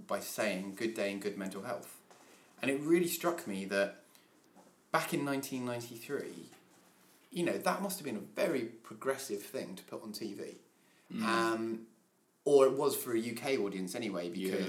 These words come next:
Speaker 2: Yeah.
Speaker 1: kind of there was still this weird taboo around, you know,
Speaker 2: More
Speaker 1: psychiatrist and speaking to
Speaker 2: Yeah,
Speaker 1: someone.
Speaker 2: more in the U K than U S, I think.
Speaker 1: Yeah, I think the U S, they've definitely got a more of a healthier,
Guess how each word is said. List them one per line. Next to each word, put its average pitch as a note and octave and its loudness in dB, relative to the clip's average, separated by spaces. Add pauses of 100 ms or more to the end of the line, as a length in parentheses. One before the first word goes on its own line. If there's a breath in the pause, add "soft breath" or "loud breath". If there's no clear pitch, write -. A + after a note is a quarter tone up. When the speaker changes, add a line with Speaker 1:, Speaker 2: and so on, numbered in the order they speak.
(140)
Speaker 2:
Yeah. - -12
Speaker 1:
kind G#2 0
of G2 -4
there G#2+ 0
was G#2 -2
still A2+ -2
this A2+ -2
weird A#2+ -2
taboo G#2+ 0
around, F#2+ -2 (460)
you A2 -8
know, F#2+ -2
Speaker 2:
More A#2 10
Speaker 1:
psychiatrist A2 4
and G#2+ -4
speaking A2+ -2
to F#2+ -8
Speaker 2:
Yeah, F2+ -8
Speaker 1:
someone. F#2+ -2
Speaker 2:
more B2+ 4
in A#2+ 2
the A2+ 2
U A2 4
K G#2 0
than F#2 -2
U F#2 2
S, F#2 -6
I - -10
think. - -2
Speaker 1:
Yeah, G3+ 12
I F3 10
think F3 0
the E3+ 0
U E3 6
S, - 0
they've C3 -2
definitely B2 -6
got A#2+ -2
a - -4
more A#2+ -2
of A2+ -2
a A2+ -6
healthier, G#2+ -2